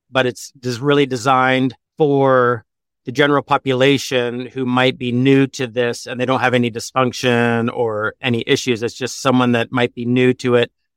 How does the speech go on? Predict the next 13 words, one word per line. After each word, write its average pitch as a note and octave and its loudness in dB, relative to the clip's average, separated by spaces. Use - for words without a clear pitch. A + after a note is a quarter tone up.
And B2 -4
so B2+ 4
it's, A#2 0
so A#2+ -2
it's A2 -6
really C3 2
written B2+ 0
for B2 -4
the A2+ -4
newbie B2 0
with A#2 -4
no A#2+ 0
issues. A#2+ -4